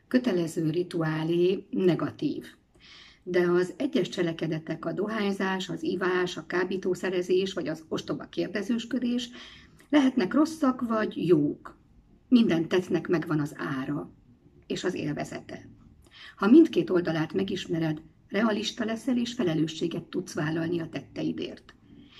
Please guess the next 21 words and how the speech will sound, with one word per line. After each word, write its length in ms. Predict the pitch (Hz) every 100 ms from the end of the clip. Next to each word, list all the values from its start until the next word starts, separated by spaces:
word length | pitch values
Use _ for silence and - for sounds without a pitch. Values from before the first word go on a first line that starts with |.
| - - -
És 380 | 208 202 - - -
csak 280 | - 320 - -
ekkor 480 | 190 - - 160
adatik 440 | - 180 156 170 -
meg 180 | 156 160
neked 320 | 160 165 156
a 140 | 151
harcos 520 | 185 160 - 175 151 -
szabad 400 | - 151 - -
választása, 880 | 160 160 175 - - - - - - - - - -
hogy 140 | 170
valamit 420 | 170 180 170 165 -
megtegyél, 800 | 156 - 170 160 202 262 277 - - - _
vagy 160 | 220 208
pedig 280 | 220 185 170
ne. 180 | 143 - - _ _ - - _ _ _ -
Van 180 | 175 185
egy 120 | 190
mondás: 580 | 185 160 143 165 - - _ _ _ _ -
amikor 380 | 190 190 196 160
ülsz 540 | 151 190 254 - -